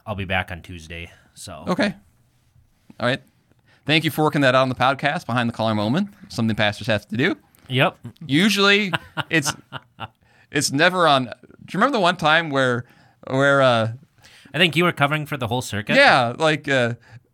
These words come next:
Speaker 2: all the pastors left and they forgot to do that, and I'm getting calls from all over the circuit. I'm, like, traveling to Timbuktu.
Speaker 1: There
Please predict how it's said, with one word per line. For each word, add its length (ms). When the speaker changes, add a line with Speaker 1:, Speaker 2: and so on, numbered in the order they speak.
Speaker 2:
all 140
the 60
pastors 460
left 200
and 100
they 60
forgot 380
to 80
do 260
that, 400
and 140
I'm 100
getting 260
calls 580
from 280
all 300
over 200
the 100
circuit. 440
I'm, 160
like, 320
traveling 640
to 340
Timbuktu. 880
Speaker 1:
There 80